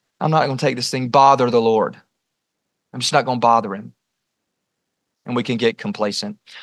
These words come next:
The second thing that I think that keeps us from praying is unbelief. Is unbelief. See, if we really believed that spending time in prayer for our business would change things, if you really believe that,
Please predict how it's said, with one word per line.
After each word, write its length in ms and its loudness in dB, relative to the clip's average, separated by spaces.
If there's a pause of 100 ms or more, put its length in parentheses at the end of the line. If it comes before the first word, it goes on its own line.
The 120 4
second 460 0
thing 360 2
that 120 6
I 140 6
think 440 -2 (360)
that 200 2
keeps 280 -2
us 120 -2
from 200 0
praying 340 4
is 160 0
unbelief. 680 0 (1500)
Is 160 -4
unbelief. 680 -4 (720)
See, 160 4
if 120 4
we 120 8
really 400 6
believed 720 4
that 200 4
spending 440 4
time 320 4
in 120 4
prayer 460 6
for 220 6
our 140 6
business 520 2
would 120 0
change 380 2
things, 340 -6
if 160 0
you 160 4
really 320 4
believe 400 4
that, 400 2